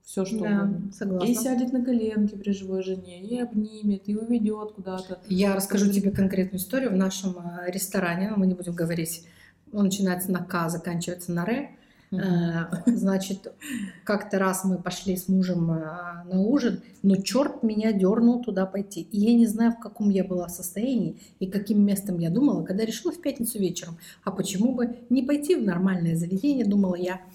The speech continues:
Speaker 2: М,
Speaker 1: С мужем.
Speaker 2: с мужем мы
Speaker 1: Красиво.
Speaker 2: сидели, к сожалению, да. Мы сидели, значит, э, в, в каком-то, в, в общем зале. Я говорю: «Милый, я пойду в уборную на минут на десять».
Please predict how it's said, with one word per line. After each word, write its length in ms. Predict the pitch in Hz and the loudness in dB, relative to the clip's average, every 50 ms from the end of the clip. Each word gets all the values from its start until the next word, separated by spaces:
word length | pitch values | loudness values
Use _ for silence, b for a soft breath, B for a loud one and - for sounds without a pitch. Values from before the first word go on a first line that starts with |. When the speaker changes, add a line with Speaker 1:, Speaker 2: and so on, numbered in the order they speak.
| B B B B B B B B B B - - | B B B B B B B B B B -12 -6
Speaker 2:
М, 320 | 175 175 180 180 175 175 | -4 -4 -2 -2 -2 -2
Speaker 1:
С 120 | 170 170 | 2 2
мужем. 440 | 196 196 185 180 175 180 185 185 185 | 4 4 4 2 0 -4 -4 -6 -4
Speaker 2:
с 140 | - - - | -6 0 2
мужем 340 | 202 202 196 180 185 180 180 | 4 4 4 4 2 0 -2
мы 80 | 180 175 | -2 -4
Speaker 1:
Красиво. 160 | - 190 185 185 208 196 | -4 -4 0 2 2 2
Speaker 2:
сидели, 560 | 190 180 180 180 180 180 170 165 - - - b b b b b b b _ | 2 2 2 0 -2 -2 -6 -8 -12 -14 -16 b b b b b b b _
к 60 | - | -12
сожалению, 520 | - - 190 180 190 196 196 190 180 175 | -6 -6 -4 -2 0 0 2 2 0 0
да. 220 | 175 165 165 165 B B B B B B - | -2 -4 -6 -6 B B B B B B 2
Мы 120 | 208 208 | 2 2
сидели, 420 | 208 208 208 190 190 208 202 185 185 | 2 2 0 0 2 2 4 2 2
значит, 400 | 180 185 185 185 185 - - - - - | 0 0 -2 -2 -4 -6 -10 -12 -8 -6
э, 520 | 180 175 170 170 165 165 165 165 160 170 180 | -4 -2 -2 -2 -2 -2 -2 -4 -4 -6 -10
в, 320 | 185 - 185 185 - - | -14 -16 -18 -18 -16 -16
в 340 | - - - - - - _ | -18 -18 -18 -20 -20 -20 _
каком-то, 420 | - 196 - 196 185 180 - 190 175 | -16 -8 -4 -2 -2 0 0 -2 -6
в, 260 | - - 175 175 185 | -6 -8 -8 -6 -4
в 60 | 180 | -4
общем 240 | 180 180 - 185 180 | -4 -4 -4 -6 -4
зале. 280 | 185 233 254 240 214 202 | -2 -2 0 0 0 0
Я 120 | 190 185 | 0 0
говорю: 420 | 180 180 180 175 175 170 170 170 175 180 | -2 -4 -6 -6 -6 -6 -8 -8 -6 -4
«Милый, 220 | 185 185 185 180 180 | -2 -2 0 -2 -2
я 100 | 180 175 | -6 -8
пойду 260 | 175 180 180 180 180 175 | -8 -10 -10 -10 -10 -6
в 60 | 185 | -6
уборную 440 | 180 185 202 247 285 277 233 196 185 | -6 -2 0 0 0 0 0 0 -2
на 40 | 175 175 | -2 -6
минут 280 | 180 175 180 180 - | -8 -12 -14 -14 -12
на 80 | 190 175 | -14 -12
десять». 340 | 175 175 170 - - - | -10 -10 -10 -10 -12 -14